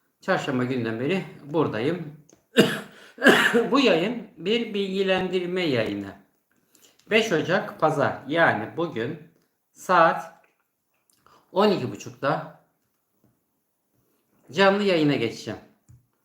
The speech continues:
Dünkü yayınlarımdan veya son üç gün yaptığım yayınlarda birçok arkadaş bildirimlerin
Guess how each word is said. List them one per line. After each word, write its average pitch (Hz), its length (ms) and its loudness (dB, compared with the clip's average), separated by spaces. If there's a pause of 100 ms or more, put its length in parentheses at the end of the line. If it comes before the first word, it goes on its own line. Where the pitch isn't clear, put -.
(920)
Dünkü 190 360 2
yayınlarımdan 208 1120 4
veya 156 540 2
son 175 280 -6
üç 208 320 -8
gün 156 120 -6 (560)
yaptığım 170 640 0
yayınlarda 135 840 0
birçok 160 380 -6
arkadaş 131 720 -2
bildirimlerin 151 1000 0